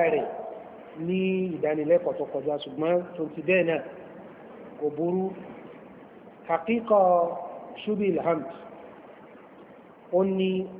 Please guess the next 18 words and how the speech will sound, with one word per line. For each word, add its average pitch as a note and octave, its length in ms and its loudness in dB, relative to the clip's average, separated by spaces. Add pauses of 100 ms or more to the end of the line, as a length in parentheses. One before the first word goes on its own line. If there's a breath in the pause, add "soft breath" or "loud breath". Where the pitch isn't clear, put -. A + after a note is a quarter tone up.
(380)
ẹni G#3 360 0
tí A3 260 -2 (1800)
tó - 160 2
àtàkì F#3+ 520 2
èèyàn, C#3 280 -4 (600)
ó G#3 140 -4
àtàkì G#3 500 2
pẹ̀lú D3+ 360 -4
qasd - 320 -2
ni, B2 220 -8
ni D#3+ 140 -4
pé G#3 120 0
pẹ̀lú G3 320 4
èròǹgbà F3+ 580 6
ló D3+ 140 -2
fi D3 200 -8
ṣe. D#3+ 140 -6 (2500 loud breath)
Ṣùgbọ́n G#3 400 4